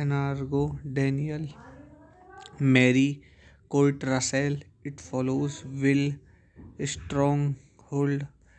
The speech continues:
the son of two superheroes who is enrolled in an airborne and school for teenage superheroes, where his power kick in, he must deal with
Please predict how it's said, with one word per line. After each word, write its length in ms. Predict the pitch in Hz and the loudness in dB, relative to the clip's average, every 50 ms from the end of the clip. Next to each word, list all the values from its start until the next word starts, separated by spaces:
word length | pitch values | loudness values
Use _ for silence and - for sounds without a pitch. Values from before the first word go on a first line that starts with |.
| _ - _ _ _ - | _ -20 _ _ _ -8
the 160 | 135 143 143 | -4 -4 -2
son 380 | 143 - - - - 156 160 | -2 -4 -4 -4 -2 -2 -2
of 280 | 151 - 120 135 135 - _ _ _ | -2 -2 -4 -6 -6 -8 _ _ _
two 180 | - 160 156 156 151 - | -10 -8 -8 -8 -8 -10
superheroes 880 | - 147 143 - 139 139 135 135 135 131 131 131 131 135 139 143 143 139 - - _ _ _ _ _ - | -12 -14 -10 -6 -6 -4 -2 -2 0 0 2 2 2 2 2 0 -2 -4 -6 -12 _ _ _ _ _ -14
who 260 | - 131 143 151 151 | -8 -4 0 0 2
is 240 | 139 120 131 135 135 | 2 2 0 0 -2
enrolled 640 | - - 131 131 131 131 131 139 143 147 147 147 - - | -4 -4 -2 -2 0 0 0 0 0 0 -2 -2 -4 -4
in 220 | - 135 131 - - | -4 -4 -4 -6 -6
an 280 | - 131 135 135 143 143 - - - - - - - - _ - | -4 -2 -2 -2 -2 -6 -10 -20 -20 -20 -20 -20 -20 -20 _ -2
airborne 680 | 143 139 139 143 143 143 143 143 143 147 156 160 - - | 2 4 4 4 4 2 0 -2 -2 -2 -2 -4 -8 -6
and 400 | - 139 135 135 135 135 143 131 - - _ _ - _ _ - | -4 -2 0 0 0 -2 -2 -6 -8 -12 _ _ -20 _ _ -12
school 500 | 147 123 - _ _ - 147 151 156 156 | -10 -10 -12 _ _ -4 -2 0 0 0
for 420 | 147 151 - - 127 131 131 135 131 - - - | -2 -6 -8 -6 -4 -4 -4 -4 -6 -10 -14 -8
teenage 540 | - 139 139 135 139 143 147 151 143 143 - | -4 -2 -2 0 0 0 0 0 0 -2 -6
superheroes, 840 | - 135 139 143 135 131 135 131 131 127 131 147 151 156 143 143 135 | -6 -8 -8 -6 -6 -4 -4 -4 -4 -4 -4 -4 -4 -6 -6 -4 -2
where 280 | 127 127 131 135 139 | 0 0 0 0 -2
his 340 | 135 120 131 147 147 147 - _ _ _ _ - _ - _ - _ _ _ _ _ _ _ - | -2 -2 -4 -4 -4 -4 -10 _ _ _ _ -20 _ -20 _ -20 _ _ _ _ _ _ _ 0
power 300 | 139 139 139 139 143 143 | 2 2 4 2 2 0
kick 400 | 143 - - 147 147 151 - - - | -2 -6 -8 -10 -10 -10 -16 -16 -8
in, 160 | 147 139 135 | -4 -4 -2
he 320 | 135 127 - - 135 143 143 | -2 -4 -6 -8 -8 -6 -4
must 440 | 143 135 135 135 - - - - - - 127 | -2 -2 -2 -2 -4 -6 -10 -10 -12 -10 -4
deal 340 | 123 139 151 156 147 139 139 | -2 0 0 0 0 -2 -2
with 200 | 135 127 131 131 | 0 -2 -2 -2